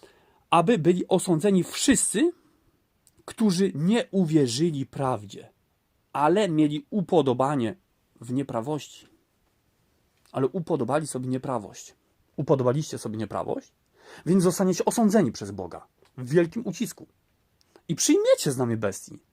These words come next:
bo Bóg was zaślepi i ustawicie się w kolejeczce. W kolejce po znamię bestii. I skończycie, jak, jak skończycie? Jeśli w ogóle dożyjecie do znamienia bestii,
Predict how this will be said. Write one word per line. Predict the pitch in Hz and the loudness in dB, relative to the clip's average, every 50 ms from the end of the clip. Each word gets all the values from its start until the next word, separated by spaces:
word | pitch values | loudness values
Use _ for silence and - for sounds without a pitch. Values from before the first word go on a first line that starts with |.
| _ _ - - - - - - | _ _ -20 -20 -20 -20 -16 -2
bo | 127 135 143 147 139 - - _ _ _ - _ - | 2 6 6 6 6 4 -2 _ _ _ -20 _ -6
Bóg | - 156 214 233 190 | 2 2 2 4 4
was | 165 175 165 | 4 4 4
zaślepi | 143 123 113 107 - 135 123 107 - 202 311 392 349 - _ _ _ _ _ _ _ _ _ _ _ | 4 0 -4 -4 -2 -2 -2 -2 -2 -4 -4 -4 -4 -10 _ _ _ _ _ _ _ _ _ _ _
i | 175 | -6
ustawicie | 180 175 - - 202 170 196 190 - 185 | -6 -4 -2 -2 -2 -2 -2 -4 -6 -2
się | - 208 | -2 -2
w | 190 - | -2 -2
kolejeczce. | - - 208 185 175 180 170 - - - - 87 - _ _ _ _ _ _ _ _ _ _ _ _ _ _ - _ _ _ _ _ _ _ | -2 0 2 4 4 2 2 0 -4 -10 -16 -18 -18 _ _ _ _ _ _ _ _ _ _ _ _ _ _ -20 _ _ _ _ _ _ _
W | - - | -14 0
kolejce | - 190 180 190 170 - - 151 143 - _ _ | 2 4 4 4 4 2 0 -2 -2 -4 _ _
po | - 135 135 | -4 -2 -2
znamię | 135 143 143 135 123 | 0 0 0 -2 0
bestii. | 113 113 110 - - - - 110 - _ _ _ _ _ _ _ _ _ _ _ - - - - - - - - - _ _ - | -2 -4 -4 -4 -10 -18 -20 -20 -20 _ _ _ _ _ _ _ _ _ _ _ -20 -20 -20 -20 -20 -20 -20 -20 -20 _ _ -2
I | 156 151 143 135 135 127 - _ _ _ _ | 0 0 2 0 -2 -4 -8 _ _ _ _
skończycie, | - - - 185 175 165 175 160 - 165 - | -16 -4 0 0 0 0 -2 0 0 0 2
jak, | 156 170 185 170 185 | 2 0 0 2 2
jak | 185 185 196 196 180 | 2 2 4 2 0
skończycie? | - - 214 196 - 156 - - - 87 - _ _ _ _ _ _ _ _ _ _ _ _ _ _ _ _ _ _ _ - - - | -2 -2 -2 -2 -2 -4 -6 -10 -14 -16 -20 _ _ _ _ _ _ _ _ _ _ _ _ _ _ _ _ _ _ _ -14 -10 0
Jeśli | - 147 165 - - 131 | 2 2 2 2 0 -2
w | 120 | -2
ogóle | 135 147 156 127 110 - - | 0 2 4 4 4 2 -2
dożyjecie | 117 113 143 135 123 131 127 110 98 - 170 190 277 - _ _ _ _ _ - | 2 2 2 2 4 0 -2 -2 -2 -4 -6 -6 -8 -10 _ _ _ _ _ -2
do | 147 135 | -2 -2
znamienia | 123 139 131 127 113 117 107 | 0 -2 -2 -2 -2 -2 -4
bestii, | 101 - - - - - 349 | -6 -8 -10 -10 -10 -10 -10